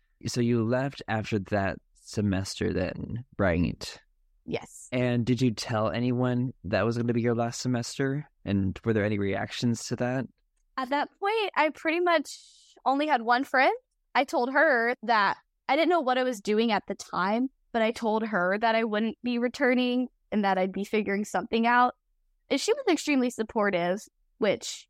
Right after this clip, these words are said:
Speaker 2: was also very helpful. But I didn't have anyone I needed to tell then. I was very excited. I made, like, a big social media post the day after I left that just talked about my experiences, that I would not be returning,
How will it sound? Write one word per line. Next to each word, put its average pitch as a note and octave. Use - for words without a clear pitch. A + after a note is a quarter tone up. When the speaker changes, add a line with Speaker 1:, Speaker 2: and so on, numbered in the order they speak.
Speaker 2:
was A#3
also G#3
very G3+
helpful. F#3+
But A3+
I G#3+
didn't B3+
have C4
anyone B3
I A3
needed G#3+
to F3+
tell G#3+
then. F3
I A#3
was A3+
very A#3+
excited. A3+
I A3+
made, A#3
like, A#3+
a A3+
big A3+
social A3+
media A3
post G#3+
the A3+
day A3+
after A3+
I G#3
left G#3
that F#3+
just A#3
talked A#3+
about B3+
my A#3
experiences, A3+
that G3
I G3
would G3
not A3
be A3
returning, G3